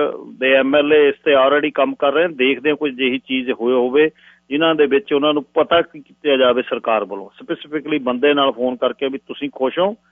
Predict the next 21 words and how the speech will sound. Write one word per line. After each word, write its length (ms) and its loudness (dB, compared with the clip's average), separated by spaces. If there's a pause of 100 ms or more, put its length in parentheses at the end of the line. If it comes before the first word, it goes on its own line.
(160)
ਪੈਸਾ 240 0
ਧੇਲਾ 280 2
ਤੁਹਾਨੂੰ 200 -2
ਮਿਲਦਾ। 380 2 (480)
ਜੇ 80 0
ਉਹਦੇ 340 6
ਤੇ 160 2
ਵੀ 180 -2
ਬਾਅਦ 340 4
'ਚ 320 0 (720)
ਉਹ 100 -2
ਡਰਦੇ 360 4
ਧੀਆਂ 280 0
ਪੁੱਤਾਂ 340 0
ਤੋਂ 120 -6
ਕੁਛ 180 -4
ਹੋਰ 260 0
ਕਹਿ 260 4
ਦਿੰਦੇ 180 2
ਆ, 80 6
ਫਿਰ, 320 2